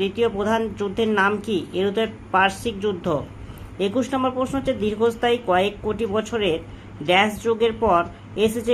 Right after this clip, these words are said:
ক্ষণস্থায়ী ড্যাশ যুগ, এর উত্তর হবে উষ্ণ ও হিম, অপশন এ। বাইশ নম্বর প্রশ্ন হচ্ছে, লিপির উৎকীর্ণ বিদ্যাকে ড্যাশ এবং লিপির বিষয়বস্তু অধ্যয়নকে ড্যাশ বলা হয়, এর উত্তর হবে এপিগ্রাফি ও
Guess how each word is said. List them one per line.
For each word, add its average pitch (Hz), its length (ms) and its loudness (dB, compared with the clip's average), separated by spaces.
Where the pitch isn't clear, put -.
ক্ষণস্থায়ী 220 560 0
ড্যাশ 196 180 6
যুগ, 180 160 2
এর 220 160 4
উত্তর 226 160 0
হবে 247 100 6
উষ্ণ 220 260 -4
ও - 20 0
হিম, 208 220 4
অপশন 226 320 0
এ। 170 40 2
বাইশ 190 200 2
নম্বর 254 200 0
প্রশ্ন 247 180 -2
হচ্ছে, 254 260 0
লিপির 247 340 -2
উৎকীর্ণ 226 460 -2
বিদ্যাকে 220 460 0
ড্যাশ 190 300 2
এবং 202 180 4
লিপির 202 340 0
বিষয়বস্তু 226 600 -2
অধ্যয়নকে 226 520 0
ড্যাশ 196 200 4
বলা 196 240 4
হয়, 151 200 2
এর 214 180 0
উত্তর 226 160 -2
হবে 240 120 2
এপিগ্রাফি 247 840 0
ও - 20 4